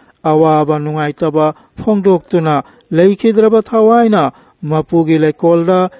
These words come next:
ꯏꯪꯅ ꯆꯤꯛꯅ ꯂꯩꯔꯨꯅꯅꯕꯒꯤꯗꯃꯛ ꯃꯌꯥꯝ ꯄꯨꯟꯅ ꯍꯧꯒꯠꯃꯤꯟꯅꯔꯒ ꯇꯨꯃꯤꯟꯅ ꯃꯤꯅꯤꯠ ꯑꯃ ꯂꯦꯞꯇꯨꯅ ꯃꯄꯨꯗ ꯊꯧꯅꯤꯖꯈꯤ꯫ ꯃꯇꯥꯡ ꯑꯁꯤꯗ ꯄꯥꯎꯗꯝ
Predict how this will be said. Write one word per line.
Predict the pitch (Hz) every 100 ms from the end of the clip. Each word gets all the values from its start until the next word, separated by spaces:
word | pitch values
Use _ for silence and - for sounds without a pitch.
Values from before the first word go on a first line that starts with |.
| _ _
ꯏꯪꯅ | 226 240 180
ꯆꯤꯛꯅ | 143 240 262 277 185 143 _ _
ꯂꯩꯔꯨꯅꯅꯕꯒꯤꯗꯃꯛ | 160 147 147 160 190 240 247 214 185 190 147 - _ _ - 156 147 156 147 _ _ _
ꯃꯌꯥꯝ | 151 156 151 151 143
ꯄꯨꯟꯅ | - 233 254 196 135 -
ꯍꯧꯒꯠꯃꯤꯟꯅꯔꯒ | - 156 135 143 156 143 147 160 175 180 196 147 - _
ꯇꯨꯃꯤꯟꯅ | - 233 285 285 240 180 135 _ _ -
ꯃꯤꯅꯤꯠ | 151 143 147 -
ꯑꯃ | 165 165 151
ꯂꯦꯞꯇꯨꯅ | 156 151 - 160 165 160 - _
ꯃꯄꯨꯗ | 180 202 226 220 180 196 214 _
ꯊꯧꯅꯤꯖꯈꯤ꯫ | - 139 139 135 139 135 - 143 127 - _ _ _
ꯃꯇꯥꯡ | 147 139 147 143
ꯑꯁꯤꯗ | 139 - 208 208 208 - _
ꯄꯥꯎꯗꯝ | - 170 180 185 185